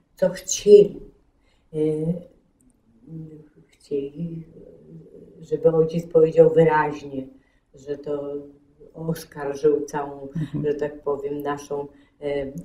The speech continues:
Speaker 1: Armię Krajową, nie tylko nasze
Speaker 2: Drugi
Speaker 1: dowództwo
Speaker 2: korpus,
Speaker 1: i tak
Speaker 2: tak.
Speaker 1: dalej, i tak dalej, żeby to. A i tak by w czapę dostał, no ale, ale chodziło o to,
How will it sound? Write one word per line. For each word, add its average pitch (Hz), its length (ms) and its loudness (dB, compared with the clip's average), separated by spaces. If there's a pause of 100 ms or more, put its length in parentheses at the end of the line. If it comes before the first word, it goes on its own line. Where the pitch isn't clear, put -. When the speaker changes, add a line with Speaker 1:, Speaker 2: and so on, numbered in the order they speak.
(600)
Speaker 1:
Armię 151 360 2
Krajową, 156 640 4
nie 151 140 2
tylko 151 600 2
nasze 147 360 -6
Speaker 2:
Drugi 147 360 6
Speaker 1:
dowództwo 156 200 4
Speaker 2:
korpus, 147 640 2
Speaker 1:
i 165 80 -8
tak 147 200 -6
Speaker 2:
tak. 147 100 -4
Speaker 1:
dalej, 151 240 0
i - 20 -4
tak 147 200 -4
dalej, 139 300 -2
żeby 156 260 4
to. - 380 0 (200)
A 208 180 -6 (160)
i 254 120 0
tak 240 220 0
by 160 100 4
w 160 120 -4
czapę 143 340 -4
dostał, 143 480 -2
no 185 200 -2
ale, 170 320 4
ale 165 300 4 (480)
chodziło 165 400 4
o 165 60 6
to, 165 320 2